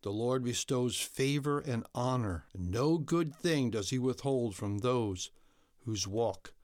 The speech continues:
is blameless. O Lord Almighty, blessed is the man who trusts in you." That's what we trust in. And are we blameless?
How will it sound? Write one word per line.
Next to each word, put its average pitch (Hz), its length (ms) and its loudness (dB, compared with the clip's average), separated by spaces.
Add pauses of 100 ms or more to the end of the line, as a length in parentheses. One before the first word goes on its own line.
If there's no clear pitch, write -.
(220)
is 101 220 -4
blameless. 92 920 -4 (100)
O 117 240 0
Lord 165 300 4
Almighty, 131 540 0 (100)
blessed 156 420 0
is 165 260 -2
the 170 120 -2
man 135 480 -2 (300)
who 113 160 -4
trusts - 680 -4 (160)
in 107 200 -2
you." 95 340 -2 (460)
That's 123 300 0
what 131 140 -2
we 120 100 -2
trust 104 440 -4
in. 87 240 -4 (400)
And 101 100 -2
are 113 200 2
we 165 180 2
blameless? 170 760 0